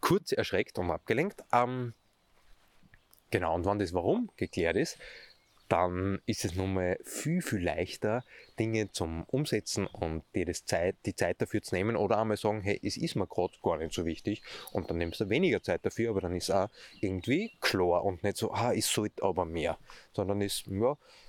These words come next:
äh, jetzt ist grad nur intensive Zeit, Hausbau, es ist ein anderer Fokus, passt, ich schaue, dass ich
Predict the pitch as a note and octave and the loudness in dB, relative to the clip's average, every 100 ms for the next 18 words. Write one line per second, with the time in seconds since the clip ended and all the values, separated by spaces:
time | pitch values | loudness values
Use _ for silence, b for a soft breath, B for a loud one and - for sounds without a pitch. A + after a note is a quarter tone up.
0 | B F#2 F#2+ F#2 F2+ A#2 A2 A2+ G#2+ G2 | B 0 2 2 0 -2 0 0 0 -2
1 | G2 F2 B2 G#2+ - G2 - - F2 - | -2 -2 -2 -2 0 0 0 -2 -2 0
2 | F2+ - F2 F2+ F#2 E2+ D#2+ D#2 - E3+ | 0 2 0 -2 -2 -2 -2 -2 0 0
3 | D#3+ D#3 - B B B - G#2 - - | -2 -4 -6 B B B 0 2 0 -4
4 | G2 E2+ F2 F2+ F#2+ F2+ F2+ | 0 2 2 0 0 0 -2